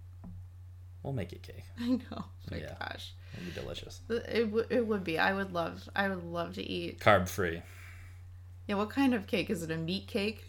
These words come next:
Speaker 1: It'd be a keto, keto cake, yeah.
Speaker 2: There, there's a recipe online for
Speaker 1: Oh, sure,
Speaker 2: that.
Speaker 1: yeah, yeah.
Speaker 2: <laughs>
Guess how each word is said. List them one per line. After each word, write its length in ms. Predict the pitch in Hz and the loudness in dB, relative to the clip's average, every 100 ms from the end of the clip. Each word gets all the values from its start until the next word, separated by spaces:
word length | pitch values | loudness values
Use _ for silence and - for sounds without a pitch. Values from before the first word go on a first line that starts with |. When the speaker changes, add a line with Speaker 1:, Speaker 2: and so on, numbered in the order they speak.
| - - | -10 -4
Speaker 1:
It'd 80 | 170 | 0
be 60 | |
a 60 | 165 | 0
keto, 500 | - 107 92 87 92 - - - - | 2 2 4 2 2 -4 -12 -14 -6
keto 300 | 107 85 85 | -2 -2 -2
cake, 260 | - 82 90 | -6 -6 -8
yeah. 160 | 90 90 - - - - - - - - | -6 -6 -8 -14 -16 -16 -16 -16 -16 -2
Speaker 2:
There, 220 | 185 214 - | 2 2 0
there's 320 | 175 165 175 | 4 4 6
a 80 | 214 | 4
recipe 520 | 226 233 269 233 277 | 4 4 2 2 4
online 360 | 285 285 294 330 | 6 8 8 6
for 80 | 294 | 6
Speaker 1:
Oh, 40 | |
sure, 100 | 247 | 6
Speaker 2:
that. 280 | 240 269 - | 6 4 2
Speaker 1:
yeah, 200 | 104 120 117 | -2 -2 -4
yeah. 160 | - 104 107 - - | -2 -2 -4 -12 -10
Speaker 2:
<laughs> 180 | - | -6